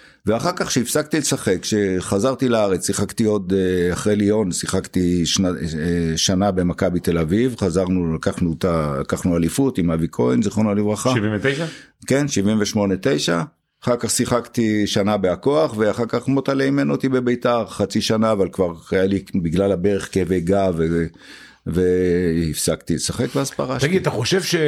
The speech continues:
Speaker 3: שהשחקנים, אה,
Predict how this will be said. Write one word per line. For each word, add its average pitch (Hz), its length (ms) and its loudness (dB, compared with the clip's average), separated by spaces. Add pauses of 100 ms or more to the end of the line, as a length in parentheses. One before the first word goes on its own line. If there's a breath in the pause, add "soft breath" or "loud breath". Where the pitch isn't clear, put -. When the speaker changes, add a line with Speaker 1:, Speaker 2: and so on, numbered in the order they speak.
(1200)
Speaker 3:
שהשחקנים, 139 840 0 (680)
אה, 117 300 2